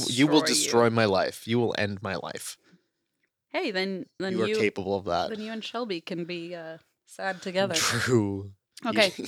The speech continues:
Speaker 1: Eating our microwave frozen meals, but we can't find any that aren't owned by Nestle.
Speaker 2: So sad.
Speaker 1: So we can't.
Speaker 2: <clears throat> Okay, so now I have a redemption for you. This is a redemption of the lasagna with meat and sauce.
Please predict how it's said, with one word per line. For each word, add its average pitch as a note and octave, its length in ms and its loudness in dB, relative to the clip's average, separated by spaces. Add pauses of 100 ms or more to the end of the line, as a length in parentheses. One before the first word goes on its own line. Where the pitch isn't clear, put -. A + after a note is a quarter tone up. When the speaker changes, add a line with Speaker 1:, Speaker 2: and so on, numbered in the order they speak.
(640)
Speaker 1:
Eating B2 280 6
our A#2 300 8
microwave A#2 580 6
frozen A#2 400 4
meals, G#2+ 360 4
but G2+ 300 4 (200)
we A2 160 -4
can't G#2+ 240 0
find G2+ 220 4
any F#2+ 140 0
that F#2 140 0
aren't G#2 220 0
owned G2+ 160 -4
by F#2+ 120 -2
Nestle. F2 420 -2
Speaker 2:
So F3+ 200 -8
sad. E3+ 500 -6
Speaker 1:
So - 460 -2 (120)
we G2 160 -10
can't. - 320 -6 (340)
Speaker 2:
<clears throat> - 520 4 (180)
Okay, A#3 240 2
so A3 120 0
now A3 160 6
I C4+ 80 8
have D4 120 2
a C#4 80 0
redemption F#3 580 0
for F3 140 -8
you. D#3 240 -2
This F#3+ 200 -6
is A3+ 140 -6
a F#3+ 140 0
redemption F3+ 480 -2
of F3 100 -4
the F3 100 0
lasagna F3 560 2
with F#3 220 -8
meat F3+ 340 -4
and F3 160 -4
sauce. - 400 -2